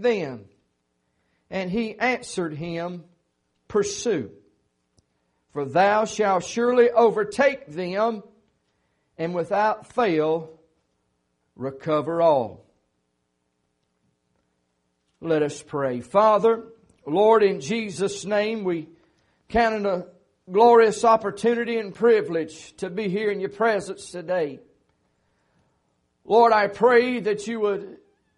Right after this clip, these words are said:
feed my mind the words that you would have me to say. I pray you would loose this tongue, let it go to where we may preach the word of God in spirit and in truth.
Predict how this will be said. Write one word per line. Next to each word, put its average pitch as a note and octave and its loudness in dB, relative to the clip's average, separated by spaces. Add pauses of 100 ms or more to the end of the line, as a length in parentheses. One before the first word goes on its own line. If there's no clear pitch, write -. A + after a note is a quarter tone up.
(480)
feed B3 -4
my A3+ 2
mind A#3+ 2
the G#3 -4
words A#3 6
that A3 -6
you A#3 -6
would G3+ -4
have A3 2
me G#3 -4
to F#3+ -6
say. C#3+ -10 (1400)
I F#3+ 2
pray A#3 4
you A#3+ 0
would A#3 2
loose A#3+ 4
this G#3+ -4
tongue, B3 0
let A#3 6
it G#3+ -6
go B3 4
to G#3+ -6
where A3+ 0
we A3 -4
may G#3+ -4
preach A#3+ -8
the G3+ -6
word A3+ 4
of G3+ -6
God A3 6
in F#3+ -10
spirit A3+ -6
and A3+ -4
in A3 -12
truth. E3 -10